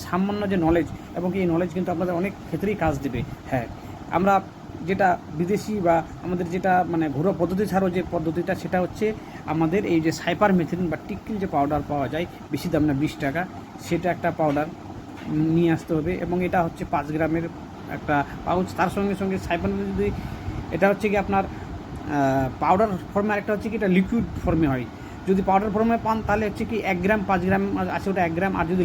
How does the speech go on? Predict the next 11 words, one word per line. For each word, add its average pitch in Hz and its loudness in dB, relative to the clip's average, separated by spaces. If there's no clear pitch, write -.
লিকুইড - 4
ফর্মে 196 0
পান, 185 0
তাহলে 165 0
কিন্তু 165 0
আপনারা 170 0
অবশ্যই 185 0
সেটা 202 0
টু 233 0
এম 175 6
এল, 123 0